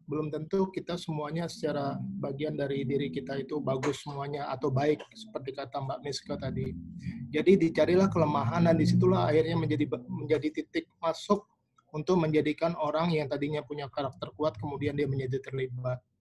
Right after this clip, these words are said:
Jadi saya katakan lingkungan itu memang sangat berat, dan itu memang, eh, kita sebaiknya lebih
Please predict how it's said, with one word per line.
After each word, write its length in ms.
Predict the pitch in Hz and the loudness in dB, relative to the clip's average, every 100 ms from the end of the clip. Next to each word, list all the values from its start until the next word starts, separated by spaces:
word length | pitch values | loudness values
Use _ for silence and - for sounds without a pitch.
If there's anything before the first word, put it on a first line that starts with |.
| _ _ | _ _
Jadi 160 | 139 156 | 0 0
saya 160 | 175 160 | 2 0
katakan 440 | 147 147 - 165 | 0 -2 -2 0
lingkungan 380 | 165 - 147 147 | 0 0 2 2
itu 160 | 143 160 | 2 2
memang 240 | 160 156 - | 4 4 4
sangat 200 | 143 127 | 2 2
berat, 260 | 147 160 190 - _ _ _ _ - _ _ _ - | 4 4 2 -4 _ _ _ _ -20 _ _ _ -8
dan 320 | 139 143 143 - - | -2 -2 -4 -8 -12
itu 320 | 135 - 175 | -6 0 2
memang, 580 | 170 147 156 165 175 180 156 - - _ - | 2 0 0 0 -2 -6 -12 -20 -20 _ -10
eh, 480 | 143 143 143 143 147 120 _ _ _ _ _ _ _ _ | -6 -4 -4 -6 -10 -16 _ _ _ _ _ _ _ _
kita 540 | 139 127 156 175 180 | -8 0 2 4 2
sebaiknya 1400 | 175 156 - _ 139 139 139 139 - 160 160 165 165 160 | -2 -8 -14 _ -8 -4 -4 -6 -6 -8 -6 -4 -2 -2
lebih 320 | 147 139 | -2 -4